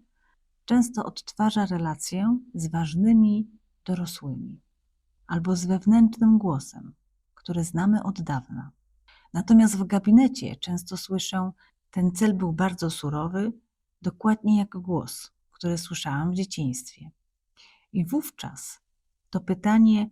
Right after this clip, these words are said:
„czego ten cel o mnie nie wiedział?”, zmienia się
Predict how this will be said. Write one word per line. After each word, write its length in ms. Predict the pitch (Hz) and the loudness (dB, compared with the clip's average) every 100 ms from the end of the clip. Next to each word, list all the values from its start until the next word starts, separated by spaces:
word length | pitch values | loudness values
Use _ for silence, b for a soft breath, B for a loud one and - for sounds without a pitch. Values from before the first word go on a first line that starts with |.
| _ - | _ -2
„czego 300 | 233 226 233 | 0 2 0
ten 240 | 190 175 | 0 -2
cel 300 | 170 202 196 - | -2 -2 0 2
o 100 | 190 | 4
mnie 240 | 185 180 | 4 4
nie 180 | 175 160 | 2 0
wiedział?”, 560 | 156 127 131 143 202 233 _ _ _ _ - | -4 -6 -6 -6 -6 -8 _ _ _ _ -8
zmienia 560 | 170 190 240 233 156 139 | 4 8 10 10 6 0
się 420 | - 151 196 | -6 -6 -4